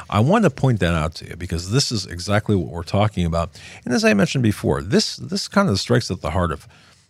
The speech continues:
the, the, uh, the, the death of my son Joe, where I had asked for an equivocal death investigation because things appeared to be one way and they were something totally different.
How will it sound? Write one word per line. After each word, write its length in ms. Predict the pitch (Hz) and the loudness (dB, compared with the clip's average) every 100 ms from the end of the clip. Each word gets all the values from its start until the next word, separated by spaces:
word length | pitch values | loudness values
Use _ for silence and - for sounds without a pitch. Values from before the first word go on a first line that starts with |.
| _ | _
the, 160 | - 87 | -4 -4
the, 400 | - 90 80 78 | -4 -4 -2 -4
uh, 180 | 76 - - | -6 -10 -14
the, 220 | 98 - | -14 -14
the 160 | - 92 | -12 -8
death 260 | 90 90 85 | -2 -2 -2
of 140 | 80 | -8
my 100 | 90 | -8
son 240 | - 78 | -8 -8
Joe, 480 | 90 139 185 120 - - | -2 2 4 4 -2 -8
where 600 | - 117 92 90 82 - | -10 -2 2 2 0 -2
I 140 | 90 | 0
had 160 | 85 80 | 0 -2
asked 240 | 85 - | -2 -4
for 100 | 85 | -2
an 80 | 85 | -4
equivocal 420 | 85 92 87 80 | -2 -4 -4 -6
death 260 | 87 85 85 | -6 -6 -6
investigation 560 | 85 80 - 82 - | -6 -6 -4 -4 -4
because 280 | 95 87 85 | -6 -6 -8
things 360 | - 85 90 - _ _ _ - | -8 -8 -8 -10 _ _ _ -18
appeared 360 | - - 120 123 | -8 -2 -2 0
to 60 | |
be 140 | 104 101 | 0 0
one 300 | 104 131 110 | 2 2 2
way 260 | 95 113 - - - | 2 0 -4 -20 -10
and 260 | 65 82 82 | -4 -2 0
they 160 | 90 | 2
were 420 | 87 87 92 90 85 - | 2 2 0 0 -4 -8
something 360 | - 85 85 87 | -4 -4 -4 -4
totally 360 | 87 87 82 | -2 -2 -2
different. 460 | 82 90 - - | 0 -2 -2 -12